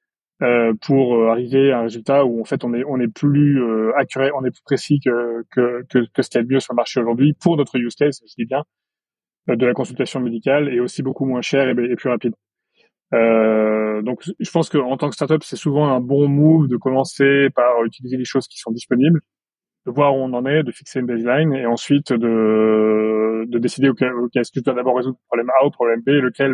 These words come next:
me, me, me limite aujourd'hui. Et là, dans notre cas, le premier problème qu'on a dû résoudre nous-mêmes, c'était celui de la transcription, euh, voix vers texte,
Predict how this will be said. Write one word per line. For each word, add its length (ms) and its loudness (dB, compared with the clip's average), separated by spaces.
me, 240 -8
me, 260 -8
me 80 0
limite 280 2
aujourd'hui. 460 4
Et 60 2
là, 140 2
dans 120 -2
notre 220 -4
cas, 240 2
le 80 -6
premier 220 0
problème 240 0
qu'on 100 -2
a 80 -2
dû 100 -4
résoudre 280 -2
nous-mêmes, 280 0
c'était 300 0
celui 320 0
de 340 2
la 100 4
transcription, 680 0
euh, 640 -4
voix 200 2
vers 160 -4
texte, 340 -2